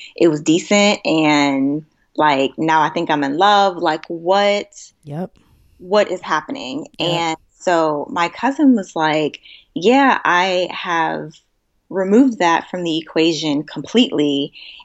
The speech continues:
Speaker 1: And it has been so much easier for me to, like,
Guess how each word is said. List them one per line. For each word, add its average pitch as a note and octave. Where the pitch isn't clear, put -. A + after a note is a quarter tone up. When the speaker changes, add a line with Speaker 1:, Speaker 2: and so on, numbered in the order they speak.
Speaker 1:
And D#3
it F#3+
has F#3+
been F#3
so F#3
much G3+
easier F3+
for F3
me E3
to, D#3
like, C#3+